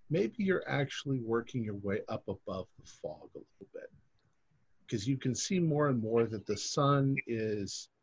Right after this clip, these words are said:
lower in the sky, quite a bit lower. Um, you're guessing that it's probably around maybe six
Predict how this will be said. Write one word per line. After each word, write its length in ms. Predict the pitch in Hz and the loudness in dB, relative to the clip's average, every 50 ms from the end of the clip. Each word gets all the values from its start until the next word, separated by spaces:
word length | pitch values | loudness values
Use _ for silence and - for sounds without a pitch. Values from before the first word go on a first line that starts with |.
| _ _ _ _ _ - | _ _ _ _ _ -4
lower 520 | 120 113 110 120 120 123 120 117 117 113 - _ _ _ _ - | 0 2 4 4 4 4 4 2 2 0 -4 _ _ _ _ -8
in 160 | 110 113 107 | -6 -4 -2
the 80 | 104 98 | -2 -2
sky, 640 | - - - - 117 110 107 107 104 104 107 107 - _ _ _ _ _ | -4 -4 -2 0 2 2 2 2 2 0 -2 -4 -6 _ _ _ _ _
quite 240 | - - 120 113 | -4 -2 -2 -2
a 40 | 107 | -2
bit 220 | 101 - 107 - - | -4 -6 -6 -6 -4
lower. 400 | 98 95 95 90 98 104 101 101 _ _ _ _ _ _ _ _ _ _ _ _ _ _ - | -4 -4 -2 0 0 -2 -2 -4 _ _ _ _ _ _ _ _ _ _ _ _ _ _ -12
Um, 520 | 120 117 117 113 110 107 98 98 92 95 104 _ _ _ _ - - _ _ _ - _ - | -8 -6 -4 -4 -2 -2 -2 -4 -4 -6 -8 _ _ _ _ -20 -20 _ _ _ -20 _ -14
you're 240 | 127 113 117 113 107 104 - - | -6 -4 -2 -2 -4 -6 -8 2
guessing 480 | - 135 135 131 - - - 127 120 117 | 2 4 4 4 2 0 -2 -2 -2 -2
that 100 | 110 101 | -2 -4
it's 200 | 104 - - - | -6 -6 -10 -14
probably 460 | _ - 113 110 110 113 117 104 98 | _ -6 -4 -4 -4 -4 -4 -4 -4
around 520 | 98 - - - - - - - - - - | -6 -8 -10 -16 -18 -16 -16 -18 -18 -16 -14
maybe 300 | - - - - - - | -16 -16 -16 -16 -18 -14
six 640 | - - - - - - 104 92 _ - - - | -12 -10 -10 -10 -8 -8 -8 -8 _ -10 -12 -10